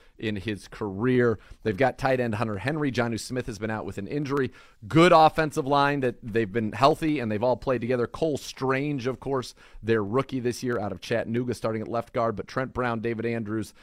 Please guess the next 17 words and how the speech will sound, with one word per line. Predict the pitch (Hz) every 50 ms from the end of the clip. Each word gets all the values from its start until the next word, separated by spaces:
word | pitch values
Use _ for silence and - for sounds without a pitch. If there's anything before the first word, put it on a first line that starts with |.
| - - -
Isaiah | - 104 110 - 117 117 113 104
Wynn | 107 117 107
have | 107 92
been | 90 101 92
stalwarts | - - - 117 110 113 107 110 107 95 -
and | 107 95
staples | - - - 110 104 - - 95 92 - -
for | - 120 113 107 98
this | 98 92 - -
team | - 117 113 107 98 95 90 - - - - - _ _
for | - 120 107
quite | - - 120 113 110 92 -
some | 110 107 98
time. | - - 117 113 107 104 98 - - - - _ -
And | - 127 139 151
then | 147 139 123
defensively, | 101 135 180 190 - - 160 160 175 165 - 202 170 196 196 196 196 -